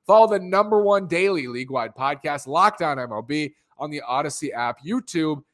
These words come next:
and wherever you get your podcasts. Thanks for making Locked On Twins your first listen on the Locked On Podcast Network, where it's your team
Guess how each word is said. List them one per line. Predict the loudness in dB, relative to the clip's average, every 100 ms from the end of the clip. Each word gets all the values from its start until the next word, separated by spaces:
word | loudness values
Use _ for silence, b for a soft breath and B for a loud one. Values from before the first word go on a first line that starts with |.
| _
and | -16 -12
wherever | -8 -8 -6
you | -8 -8
get | -10 -12
your |
podcasts. | -12 -12 -12 -14 -10
Thanks | -2 -2 -2
for |
making | -6 -6 -2
Locked | 0 0
On | -4
Twins | -6 -10 -8
your | -8
first | -6 -6 -4
listen | -4 -4 -8 -10 _ _ _
on | -8
the |
Locked | 0 0 0
On | -4 -4
Podcast | -4 -4 -2 -6 -2
Network, | -2 0
where | 0 -2
it's | 0
your | 2 2
team | 2 -6 -2 -4